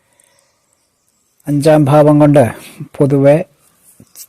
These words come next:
ജ്യോതിഷിമാർ ചിന്തിക്കുന്നത് മനസ്സ്, അതായത് ജാതകൻ്റെ മനസ്സ്, ജാതകൻ്റെ ബുദ്ധിയുടെ ശക്തി,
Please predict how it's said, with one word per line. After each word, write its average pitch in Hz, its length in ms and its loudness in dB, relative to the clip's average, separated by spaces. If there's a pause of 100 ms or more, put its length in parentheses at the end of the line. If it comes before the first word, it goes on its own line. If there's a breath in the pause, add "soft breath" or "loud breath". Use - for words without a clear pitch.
(640)
ജ്യോതിഷിമാർ 135 720 -2 (180)
ചിന്തിക്കുന്നത് 127 600 -2 (1300 soft breath)
മനസ്സ്, 135 680 0 (1800 soft breath)
അതായത് 135 300 -4 (140)
ജാതകൻ്റെ 143 580 2 (240)
മനസ്സ്, 135 500 0 (1080)
ജാതകൻ്റെ 131 560 -2 (320)
ബുദ്ധിയുടെ 127 600 -2 (220)
ശക്തി, 131 440 -4